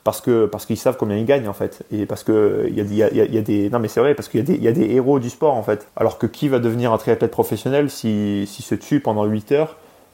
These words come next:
pour, euh, pour gagner, euh, pour gagner cinq cents euros, quoi. Enfin, euh, <laughs> donc, euh... donc il y avait, il, il manque, il manquait cet aspect de, de vraiment avoir des, des, des héros du sport. Et, euh, là, avec, avec le P T O, il, il va y avoir, je pense qu'il va y avoir des,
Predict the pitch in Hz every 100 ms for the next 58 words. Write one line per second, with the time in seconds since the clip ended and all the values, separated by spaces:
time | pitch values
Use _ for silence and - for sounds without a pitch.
0 | _ - 151 117 98 98 95 98 104 104
1 | 98 113 127 104 98 95 95 98 98 101
2 | 113 107 101 101 113 139 139 - - 98
3 | 98 - 90 - - - - - - -
4 | 165 190 - 117 - - - - 117 123
5 | 117 - 123 101 101 117 117 139 - 117
6 | 110 113 117 151 - 113 104 - 127 110
7 | 104 104 - - - 113 110 113 131 117
8 | 110 104 107 101 101 101 101 104 123 -
9 | - - 101 98 98 131 113 98 127 147
10 | - - - 101 98 98 98 101 - -
11 | - - 101 120 113 104 - 107 107 104
12 | - 101 117 135 123 107 110 107 98 98
13 | 127 117 - - - 120 - 101 98 95
14 | 110 117 101 98 95